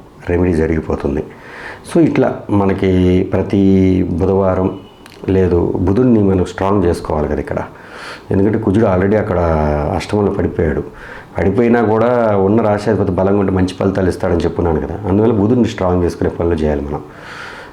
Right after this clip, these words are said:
So బుధవారం పూట పావురాలకు కానీ లేదా పక్షులకి చిలక, ఆకుపచ్చ చిలక, మామూలుగా చిలకలంటే ఆకుపచ్చగానే ఉంటాయి.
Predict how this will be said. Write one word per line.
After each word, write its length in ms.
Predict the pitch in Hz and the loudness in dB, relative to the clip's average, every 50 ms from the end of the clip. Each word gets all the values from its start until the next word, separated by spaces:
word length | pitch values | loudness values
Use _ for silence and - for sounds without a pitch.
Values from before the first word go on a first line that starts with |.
| - - | -20 -12
So 180 | - - 101 95 | -4 -2 0 0
బుధవారం 460 | 90 87 92 101 101 101 101 90 85 | 2 2 2 2 2 2 2 0 -2
పూట 240 | 82 82 92 87 87 | -2 -2 -4 -2 -2
పావురాలకు 800 | 92 90 85 82 82 82 - - 90 90 90 90 90 85 82 76 | -2 0 0 -2 -4 -4 -4 -2 0 0 2 2 2 0 0 0
కానీ 280 | 80 82 82 82 82 85 | 0 0 0 2 0 2
లేదా 160 | 82 82 85 | 2 0 0
పక్షులకి 480 | 82 - 92 87 - - - 92 - - | 0 -2 -4 -4 -4 -2 -2 -2 -2 -2
చిలక, 260 | - - 90 92 - | -2 -2 0 0 0
ఆకుపచ్చ 840 | 95 92 95 - - - 95 92 92 - - 98 - - - - | -2 -2 -2 -2 -2 -2 -4 -4 -4 -4 -6 -6 -8 -8 -4 -2
చిలక, 240 | 92 90 90 - - - - - - - - - - - - | -2 -2 -2 -4 -8 -8 -10 -20 -16 -10 -10 -8 -6 -2 -2
మామూలుగా 680 | 90 82 82 87 95 98 107 110 107 101 98 95 95 - - | 0 0 2 2 2 2 2 2 2 2 0 -2 -2 -2 -2
చిలకలంటే 360 | 98 101 104 107 101 98 104 | -2 0 2 2 2 2 2
ఆకుపచ్చగానే 540 | 101 92 92 92 - 98 - - 92 85 82 | 0 0 0 0 -2 -2 -2 -2 -2 0 0
ఉంటాయి. 500 | 80 76 - 80 73 78 95 123 160 | -2 -2 -2 -2 0 0 0 0 -2